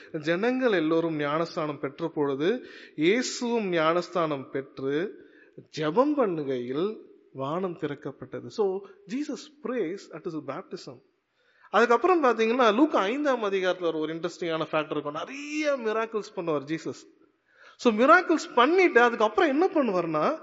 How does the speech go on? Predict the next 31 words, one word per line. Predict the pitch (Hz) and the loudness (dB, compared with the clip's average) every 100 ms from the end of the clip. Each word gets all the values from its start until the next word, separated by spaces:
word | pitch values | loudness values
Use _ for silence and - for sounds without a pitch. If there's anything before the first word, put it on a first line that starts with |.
| - - - _ | -12 -20 -20 _
அவரோ | 190 202 202 226 208 | 0 4 4 4 2
வனாந்தரத்தில் | 165 180 262 277 208 156 156 170 | 2 2 2 2 2 0 -2 -2
ஐந்தாம் | 165 190 185 | -2 -2 -2
அதிகாரம் | 165 151 147 139 139 | -4 -6 -8 -8 -8
பதினாறாவது | 135 147 156 151 139 131 | -8 -8 -6 -6 -4 -6
வசனத்திலே | 123 143 135 135 214 - - - _ | -6 -10 -6 -2 -4 -6 -20 -20 _
தனித்து | 175 196 311 339 - 269 | -4 0 0 0 -4 -6
போய், | - 131 131 208 330 - - _ _ | -4 -6 -4 -6 -8 -16 -20 _ _
he | 139 | -10
goes | 131 160 233 - | 0 0 0 -2
alone | 147 123 170 269 - _ _ | -4 -2 -4 -6 -16 _ _
and | 135 131 - | -14 -14 -10
starts | 160 185 - 151 | -10 -10 -12 -10
praying, | 160 135 | -8 -6
ஜெபம் | 147 156 180 | -6 -6 -8
பண்ணி | 165 151 135 | -10 -10 -10
கொண்டிருந்தார். | 139 127 120 123 120 127 _ _ _ _ - | -10 -10 -12 -12 -12 -14 _ _ _ _ -14
So, | - 226 | 0 2
after | 285 320 254 | 2 0 0
doing | 226 262 | -2 -2
all | 196 233 302 | -2 0 0
the | 277 | 0
miracles, | 208 202 208 196 214 190 | -2 0 -2 -2 -2 0
அப்படியே | 190 208 214 | 0 0 -2
ஜீசஸ் | 226 202 | -4 -4
என்ன | 185 190 | -4 -2
பண்ணுவாரா? | 180 156 131 120 - _ _ _ _ _ | -2 -4 -4 -10 -18 _ _ _ _ _
அப்படியே | 147 175 202 180 | -12 0 2 2
he | 151 151 | 0 -4
goes | 170 190 | -2 -2
alone | 160 143 180 | -4 -4 -6